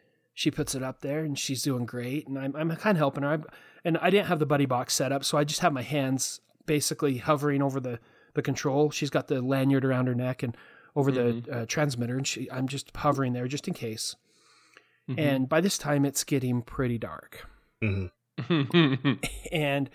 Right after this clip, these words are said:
Speaker 1: the plane's getting to be not quite, but pretty close to silhouetted. And I'm like, "Okay, we gotta, we gotta be done." And my youngest, um, she's begging to fly. She doesn't know how to fly on her own yet, but,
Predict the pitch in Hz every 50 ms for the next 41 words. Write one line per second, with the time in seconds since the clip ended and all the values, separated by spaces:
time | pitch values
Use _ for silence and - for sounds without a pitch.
0 | - - - - - _ _ _ - 156 - - 202 202 214 214 208 196 - -
1 | 175 170 170 160 160 160 - - 143 139 143 135 135 135 135 135 135 131 131 131
2 | 139 147 - 226 240 294 - - - 156 135 131 135 135 - - 165 - _ -
3 | - - 233 226 - - 160 156 143 - - 143 - - 160 131 123 123 117 110
4 | 87 101 117 127 131 123 120 123 123 - 131 123 120 - 131 117 117 131 131 131
5 | 117 117 - - - - - - - - 160 160 147 135 135 131 135 135 131 131
6 | 139 139 143 147 151 143 160 170 180 165 135 123 120 120 - - - - - -
7 | - - 139 127 123 120 120 117 117 117 _ - - _ _ _ _ _ _ -
8 | - 202 190 165 147 160 143 135 139 131 135 - - - - - - - 175 180
9 | 165 160 131 147 139 131 - 147 131 131 127 123 127 123 123 127 127 127 131 127
10 | 127 123 131 131 131 123 117 -